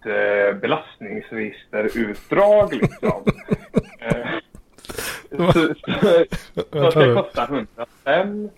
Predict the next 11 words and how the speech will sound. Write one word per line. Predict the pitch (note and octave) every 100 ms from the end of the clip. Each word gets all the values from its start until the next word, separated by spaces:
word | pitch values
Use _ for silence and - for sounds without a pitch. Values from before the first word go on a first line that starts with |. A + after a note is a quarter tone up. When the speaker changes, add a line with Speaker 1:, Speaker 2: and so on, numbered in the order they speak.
| - - - -
Speaker 1:
eh, | B2+ B2+ B2+ C3+
och | C3+
nu | C3+
blir | B2 C3+
det | G#2+
ju | G#2+ G#2+
så | -
här | G#2 -
trehundrafemtio | A#2 A2 A2+ G2+ - G#2+ - _ - -
spänn | G2 F2 F2
istället. | - G#2+ G2 G2